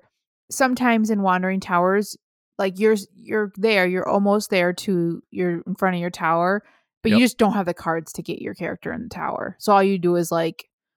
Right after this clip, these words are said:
Speaker 1: "I guess I'll just move stuff around and hopefully it'll be the right position." So I think a little bit of the,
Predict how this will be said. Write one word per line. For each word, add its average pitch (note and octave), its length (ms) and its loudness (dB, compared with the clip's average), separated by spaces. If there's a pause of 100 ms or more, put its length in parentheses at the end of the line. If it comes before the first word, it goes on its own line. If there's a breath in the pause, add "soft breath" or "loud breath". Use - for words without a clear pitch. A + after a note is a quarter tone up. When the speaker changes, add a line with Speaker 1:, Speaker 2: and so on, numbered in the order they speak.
(140)
Speaker 1:
"I D#3+ 60 -14
guess E3 180 -14
I'll D#3+ 60 -10
just D#3+ 180 -10
move E3+ 220 -2
stuff F3 220 -4
around G#3 240 0
and F3 80 -2
hopefully E3 600 -4
it'll E3 160 -6
be E3 120 -6
the E3 100 -6
right E3 160 -2
position." - 480 -8
So A#3+ 140 2
I A#3+ 60 4
think A#3 180 0
a G#3+ 40 2
little G#3+ 220 4
bit G3+ 140 2
of F3+ 80 0
the, F3 180 0